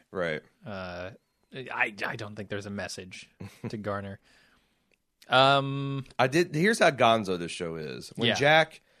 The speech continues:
Speaker 1: took off the helicopter in pursuit of the drone because they could track it by its camera feed now.
Speaker 2: Yep,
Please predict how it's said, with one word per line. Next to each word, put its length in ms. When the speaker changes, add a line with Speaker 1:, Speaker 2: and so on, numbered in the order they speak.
Speaker 1:
took 180
off 240
the 140
helicopter 920
in 300
pursuit 520
of 240
the 80
drone 560
because 200
they 100
could 140
track 260
it 120
by 300
its 180
camera 380
feed 320
now. 400
Speaker 2:
Yep, 180